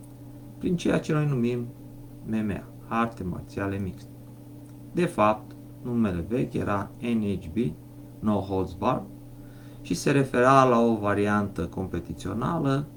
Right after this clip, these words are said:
cu foarte puține reguli. Ce observăm? La început,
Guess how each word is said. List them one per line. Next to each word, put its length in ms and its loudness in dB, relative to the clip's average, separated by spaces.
cu 140 2
foarte 400 -4
puține 360 -4
reguli. 420 -6
Ce 160 4
observăm? 680 2
La 180 6
început, 720 0